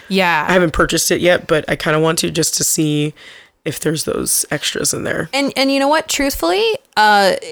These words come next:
Speaker 1: if I coulda had a bathroom break, like, if there would've been a, a Gone with the Wind intermission,
Speaker 2: <laughs>
Speaker 1: I probably would've been just fine.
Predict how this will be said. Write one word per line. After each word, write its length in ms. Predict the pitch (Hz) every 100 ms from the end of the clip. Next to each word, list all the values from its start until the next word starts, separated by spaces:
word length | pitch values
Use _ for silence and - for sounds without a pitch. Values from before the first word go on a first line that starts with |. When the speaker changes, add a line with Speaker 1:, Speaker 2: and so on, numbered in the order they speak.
| -
Speaker 1:
if 200 | - 214
I 80 | 202
coulda 240 | - 302 269
had 220 | 220 196
a 40 |
bathroom 460 | 165 139 156 - 262
break, 320 | 285 311 -
like, 160 | 180 170
if 100 | -
there 140 | 185
would've 160 | 214 220
been 160 | 196
a, 120 | 175 -
a 340 | 180 170 165 160 165 _ -
Gone 240 | 185 190
with 100 | 202
the 100 | 190
Wind 260 | 170 175 202
intermission, 540 | 196 185 175 170 -
Speaker 2:
<laughs> 520 | 277 285 - 349 - -
Speaker 1:
I 140 | 226
probably 500 | 220 226 262 349 262
would've 320 | 220 214 202 180
been 200 | 196 180
just 260 | 175 -
fine. 440 | - 175 175 156